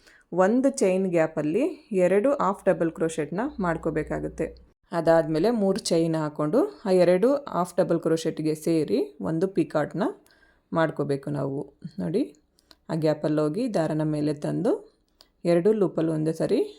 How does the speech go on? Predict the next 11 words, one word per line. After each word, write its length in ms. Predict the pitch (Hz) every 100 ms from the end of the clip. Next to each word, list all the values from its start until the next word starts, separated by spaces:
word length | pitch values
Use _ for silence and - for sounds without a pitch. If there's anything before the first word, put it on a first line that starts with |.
| -
ಥ್ರೆಡ್ನ 300 | 170 151 156 - 160
ಆಚೆ 200 | 156 156
ತೊಗೊಂಬರ್ಬೇಕು. 720 | 151 147 143 143 143 135 160 - _ _ _ - _ _ -
ಇದು 200 | 165 170
ಬಂದು 320 | 165 165 214 403 - _ _ -
ಒಂದು 180 | 170 175 214
ಪೀಕಾಟ್ 400 | 202 190 175 160
ಆಗಿ 280 | 156 151 285 403 - _ - 190
ಆಗಿರ-, 320 | 156 147 - 151 151 156
ಡಿಸೈನ್ 280 | 156 160 151
ಆಗಿರುತ್ತೆ. 380 | 143 143 147